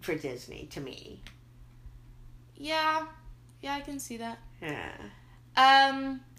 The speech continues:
Speaker 2: I forgot what I was gonna say. Oh, and the dancing. They would cut to the
Speaker 1: Mm.
Speaker 2: dancing of the girls,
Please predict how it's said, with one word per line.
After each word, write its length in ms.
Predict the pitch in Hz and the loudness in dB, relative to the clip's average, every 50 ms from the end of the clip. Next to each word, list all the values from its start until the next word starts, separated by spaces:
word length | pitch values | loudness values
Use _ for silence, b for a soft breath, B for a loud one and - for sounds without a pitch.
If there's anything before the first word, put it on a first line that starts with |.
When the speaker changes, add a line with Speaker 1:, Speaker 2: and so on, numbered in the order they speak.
| - - - - - - - - - - - - - - - - - - - - - - - - - - - - - - - - | -18 -16 -16 -18 -18 -20 -20 -20 -20 -20 -20 -20 -20 -20 -18 -18 -18 -18 -20 -20 -20 -20 -20 -20 -20 -20 -20 -20 -20 -20 -14 -12
Speaker 2:
I 40 | - | -12
forgot 260 | 226 - - 233 - | -10 -8 -8 -10 -10
what 140 | - - - | -10 -10 -12
I 40 | - | -12
was 120 | - 240 | -12 -12
gonna 160 | - 254 277 240 | -10 -10 -10 -10
say. 260 | - - - - - 226 - - - - - - - - - - - - - - - - - B B B B B B B B B | -10 -10 -10 -12 -12 -14 -16 -20 -20 -20 -20 -20 -20 -20 -20 -20 -20 -20 -20 -20 -20 -20 -20 B B B B B B B B B
Oh, 220 | 302 330 339 330 - | 8 8 8 6 4
and 160 | - 311 302 285 | 2 2 2 2
the 80 | 269 233 | 2 0
dancing. 720 | 208 214 - 269 285 320 349 349 - - 247 220 220 233 | 0 0 2 2 4 4 2 0 -2 -4 -4 -4 -4 -2
They 100 | 262 269 | 0 0
would 180 | 311 349 381 381 | 0 0 -2 -2
cut 200 | - - - - | 0 -2 -2 -2
to 80 | - 277 | -2 -4
the 80 | 294 | -4
Speaker 1:
Mm. 100 | 262 226 | -4 -2
Speaker 2:
dancing 480 | - 254 254 269 285 302 - 339 311 277 | 2 2 4 4 2 0 -4 -4 -4 -2
of 180 | 240 247 240 233 | -2 -2 -4 -4
the 60 | 254 | -8
girls, 600 | 233 - 254 247 240 233 233 233 240 - - | -4 0 2 4 4 4 2 0 -4 -6 -8